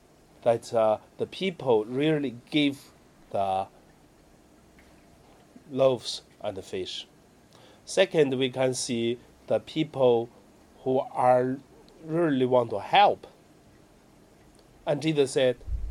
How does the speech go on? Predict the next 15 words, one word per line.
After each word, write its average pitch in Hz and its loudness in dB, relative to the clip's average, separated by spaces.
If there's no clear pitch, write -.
"Said 135 -2
the 127 -4
bread, 135 0
the, 123 0
the, 120 2
the 117 -2
prayer, 147 4
and 120 -6
the 117 -6
blessed, 131 -2
and 143 -2
then 143 -2
give 143 -4
to 139 -2
disciples. 135 0